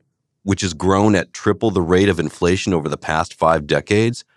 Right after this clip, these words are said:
reached nearly forty thousand dollars per year. One of my more niche post-corona predictions? Twitter would switch to a premium subscription model.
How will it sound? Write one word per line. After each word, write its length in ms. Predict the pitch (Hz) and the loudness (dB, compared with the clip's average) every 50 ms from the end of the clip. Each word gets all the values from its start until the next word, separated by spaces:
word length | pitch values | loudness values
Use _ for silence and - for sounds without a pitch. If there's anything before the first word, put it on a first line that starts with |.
| _ _ _ _ _ _ _ | _ _ _ _ _ _ _
reached 380 | - 92 101 104 - - - - | -4 -2 -2 -2 -2 -6 -10 -8
nearly 420 | 98 95 98 98 95 95 98 95 | -4 0 0 2 2 2 0 0
forty 560 | 92 - - _ - 98 104 107 107 113 113 | -2 -6 -10 _ -2 0 2 2 2 2 -2
thousand 640 | 110 _ _ - 95 92 92 90 87 98 90 85 73 | -4 _ _ 0 2 2 2 0 0 -2 -4 -2 0
dollars 440 | 76 73 73 71 71 76 76 - - | 0 2 2 2 2 0 -2 -4 -8
per 200 | - - - 78 | -12 -10 -8 -8
year. 640 | 71 69 69 67 69 67 65 62 62 62 - - _ _ _ _ _ _ _ _ _ _ _ _ _ _ _ - | -8 -6 -8 -8 -6 -6 -4 -4 -6 -6 -8 -12 _ _ _ _ _ _ _ _ _ _ _ _ _ _ _ -4
One 200 | 101 107 117 123 | 0 2 2 2
of 100 | 123 113 | 2 2
my 140 | 113 104 98 | 2 2 2
more 260 | 98 95 92 87 82 | 2 2 2 0 0
niche 680 | 73 73 76 76 80 90 98 120 156 156 - - - - _ _ | -2 -4 -4 -2 0 0 2 2 0 0 -4 -10 -12 -14 _ _
post-corona 600 | - 156 151 147 - - - 147 143 147 151 156 147 | -2 0 0 0 -2 -2 0 0 2 2 2 0 0
predictions? 760 | - 156 143 147 151 147 - - 160 180 185 - - - _ _ _ _ _ _ _ _ _ _ _ _ _ _ | 0 0 0 0 0 -2 -2 -4 -2 -2 -2 -4 -8 -12 _ _ _ _ _ _ _ _ _ _ _ _ _ _
Twitter 520 | - - - 160 170 165 127 82 62 - _ _ _ _ _ _ _ _ _ _ - | -10 -2 2 4 4 4 4 2 0 -4 _ _ _ _ _ _ _ _ _ _ 0
would 140 | 104 107 - | 0 0 0
switch 340 | - - 127 131 127 - - | 0 0 0 0 0 0 -2
to 120 | - 104 | 0 0
a 40 | 90 | -2
premium 580 | - - - - 113 110 113 113 117 113 113 107 | -2 -4 -2 0 2 4 4 4 4 4 2 0
subscription 680 | - - 98 - - - - 85 - - - 71 67 | -2 -4 -8 -8 -4 -2 -2 -2 -2 -2 -4 -4 -2
model. 520 | 65 64 58 60 64 - 50 50 - - | -4 -4 -6 -6 -6 -8 -8 -10 -12 -18